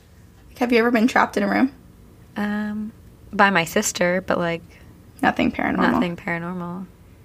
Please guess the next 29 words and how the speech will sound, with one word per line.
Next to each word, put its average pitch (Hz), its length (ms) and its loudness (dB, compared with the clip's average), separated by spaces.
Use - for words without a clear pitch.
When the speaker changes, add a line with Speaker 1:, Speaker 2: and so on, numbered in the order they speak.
Speaker 2:
I 196 120 4
mean, 175 180 0
Speaker 1:
Just - 160 0
your 196 80 0
sister - 320 0
who 180 140 -2
you 175 100 0
said 185 180 0
was 185 140 -2
the 190 100 -2
Speaker 2:
yeah, 185 220 4
Speaker 1:
devil. 262 100 4
Speaker 2:
it 294 80 2
depends 196 320 2
on, 175 340 4
Speaker 1:
<laughs> - 40 -16
Speaker 2:
yeah. 170 220 -2
Who 208 100 2
knows 180 380 2
where 175 180 4
my 170 140 0
sister 170 240 -6
was 175 160 -4
at 170 140 -2
that, - 180 -2
at 180 240 -10
that - 180 -4
time. 180 400 -8
Speaker 1:
Okay. - 220 -8